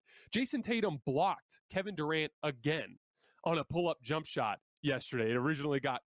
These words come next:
called a foul, but on the replay, I thought it was clean. I thought he got the ball first. And we just don't see that very often.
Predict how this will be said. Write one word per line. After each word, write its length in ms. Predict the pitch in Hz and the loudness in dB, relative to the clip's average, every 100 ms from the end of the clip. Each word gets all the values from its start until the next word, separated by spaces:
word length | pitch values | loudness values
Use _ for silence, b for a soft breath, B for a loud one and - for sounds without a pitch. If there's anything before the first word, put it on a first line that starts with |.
| - | 0
called 260 | 151 131 | 0 2
a 60 | 117 | 0
foul, 340 | 185 175 135 | 0 2 2
but 160 | 127 135 | 2 0
on 120 | 143 135 | 0 -2
the 60 | |
replay, 460 | 120 151 - 135 127 | -2 -2 0 0 0
I 80 | 120 | 0
thought 200 | 135 120 | 0 0
it 60 | |
was 140 | 117 - | -4 -8
clean. 340 | - 143 113 | -2 0 2
I 60 | 117 | 2
thought 160 | 123 | 0
he 60 | 117 | 0
got 220 | 135 123 | -2 -2
the 100 | 127 | -4
ball 280 | 131 120 110 | 0 0 2
first. 360 | - 170 - - B B B B | 2 2 0 -12 B B B B
And 220 | 165 147 123 _ 139 | -2 -2 -4 _ -2
we 160 | 156 | 0
just 200 | 214 240 | 2 0
don't 180 | 233 226 | 0 -2
see 140 | - 311 | -2 -2
that 160 | 285 | 0
very 180 | 151 139 | 2 2
often. 320 | 123 107 92 | 2 -2 -8